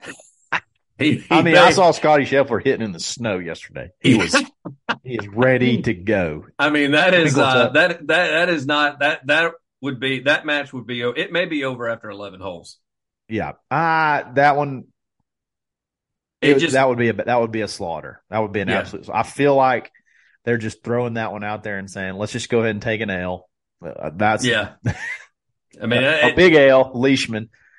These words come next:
Speaker 2: Uh, and, uh, Scotty, Sch-, yeah, I feel like that would be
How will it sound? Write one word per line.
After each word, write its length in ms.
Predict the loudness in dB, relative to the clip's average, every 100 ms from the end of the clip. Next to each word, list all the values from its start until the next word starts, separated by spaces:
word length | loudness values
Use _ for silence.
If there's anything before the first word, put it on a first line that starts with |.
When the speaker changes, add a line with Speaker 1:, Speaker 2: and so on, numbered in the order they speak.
| -18 -4
Speaker 2:
Uh, 440 | -2 0 0 -2
and, 360 | -4 -6 -6 -6
uh, 420 | -4 -4 -4 -6 -10 _ -18
Scotty, 380 | -4 -2 -2
Sch-, 320 | -4 -10 -16 -6
yeah, 200 | -4 -2
I 100 | -4
feel 160 | -2 0
like 240 | 0 -2
that 160 | -2 -2
would 100 | -4
be 280 | -6 -8